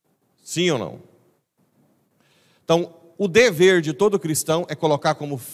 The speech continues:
causa última, causa principal da vida,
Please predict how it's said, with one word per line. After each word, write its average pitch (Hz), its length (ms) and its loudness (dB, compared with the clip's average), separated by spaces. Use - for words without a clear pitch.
causa 196 420 2
última, 147 420 -4
causa 151 420 -2
principal 208 600 0
da 135 120 -2
vida, 175 380 -6